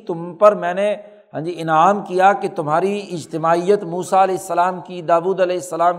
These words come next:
کی، انبیاء علیہم السلام کی چھتری تلے بنائی۔ اگر حکومت نہیں ملی تو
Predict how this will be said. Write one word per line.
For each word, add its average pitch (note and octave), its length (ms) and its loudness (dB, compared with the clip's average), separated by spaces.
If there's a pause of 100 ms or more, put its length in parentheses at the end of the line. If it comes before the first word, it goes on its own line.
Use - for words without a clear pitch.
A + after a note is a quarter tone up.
کی، F3 160 -10
انبیاء E3+ 380 0
علیہم F3+ 220 -2
السلام F3 460 -6
کی E3 180 -14 (380)
چھتری G#3 320 0
تلے F#3 240 0
بنائی۔ D#3+ 460 2 (1600)
اگر D3+ 320 2
حکومت F3+ 420 0
نہیں F3 340 -2
ملی A3 360 -2
تو G#3 240 -2